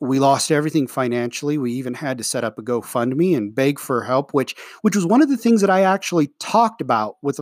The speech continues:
my financial services, about how we can prevent that from happening.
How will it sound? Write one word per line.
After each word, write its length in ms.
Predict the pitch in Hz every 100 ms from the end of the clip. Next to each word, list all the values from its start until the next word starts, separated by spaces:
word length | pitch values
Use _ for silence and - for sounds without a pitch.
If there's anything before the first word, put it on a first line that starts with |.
| 131
my 160 | 127
financial 480 | 113 135 127 120 -
services, 420 | - 117 107 131
about 260 | 127 139 127 - - _
how 220 | - 185
we 140 | 190 202
can 180 | 180
prevent 400 | - 156 147 156
that 200 | 139 131
from 140 | - 120
happening. 640 | - 156 151 120 104 101